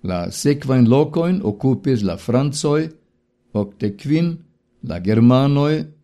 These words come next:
tridek ses, kaj la brazilanoj, tridek kvin. Kial mi mencias la dek trian de julio? Fakte, mi partoprenis en la uko de Seulo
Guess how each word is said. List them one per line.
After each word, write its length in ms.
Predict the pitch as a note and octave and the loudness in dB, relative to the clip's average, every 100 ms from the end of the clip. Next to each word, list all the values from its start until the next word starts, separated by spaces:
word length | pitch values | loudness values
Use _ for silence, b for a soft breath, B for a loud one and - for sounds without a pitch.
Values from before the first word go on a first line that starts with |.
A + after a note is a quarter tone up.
| _ | _
tridek 400 | A#2 G#2 F#2 E2+ | -2 0 -2 -6
ses, 320 | - D3+ D3+ D3+ - _ _ _ _ | -2 0 2 -2 -12 _ _ _ _
kaj 140 | G#2 F#2+ | -2 2
la 100 | G2 | 2
brazilanoj, 800 | G2 A#2 A#2 C#3+ A#2+ F#2+ E2 C#2+ - _ _ _ _ _ | 2 2 2 4 4 2 -2 -8 -14 _ _ _ _ _
tridek 440 | - G#2 F#2 G#2 G#2 | -2 0 0 -2 -4
kvin. 220 | - A2 D2 G2 - _ _ _ _ _ _ _ _ | 2 2 2 -8 -20 _ _ _ _ _ _ _ _
Kial 440 | G#3 D3+ C3 E3 | 2 4 4 2
mi 240 | D3+ A#2+ A2 | 4 4 6
mencias 680 | B2+ D#3 - D3 D#3 D#3 | 4 0 -2 0 2 0
la 240 | B2 A2 G#2 | 0 2 0
dek 360 | F#2+ C3 B2 | -2 -4 -4
trian 500 | - D#3 C#3 G#2+ B2 | -2 0 2 2 2
de 100 | A2 | 2
julio? 540 | A#2+ D3+ D#3+ A2 F2 - - _ _ _ _ _ _ _ _ - | 2 2 2 0 0 -6 -18 _ _ _ _ _ _ _ _ -6
Fakte, 560 | F3+ F#3+ - - C#3+ D#3 | 0 0 -2 0 2 2
mi 180 | G#2 G2 | 2 2
partoprenis 920 | G2 B2+ - D#3 C#3+ C3 B2 C#3+ D#3 | 0 -2 -2 -4 2 6 6 4 -2
en 160 | A2 G2+ | 0 2
la 100 | G2+ | 2
uko 540 | G2+ D#3 D3+ B2 A#2+ | 2 -2 0 2 2
de 140 | G2 F#2+ | 2 -2
Seulo 540 | - D3+ A#2+ A2 B2+ | -2 0 2 2 0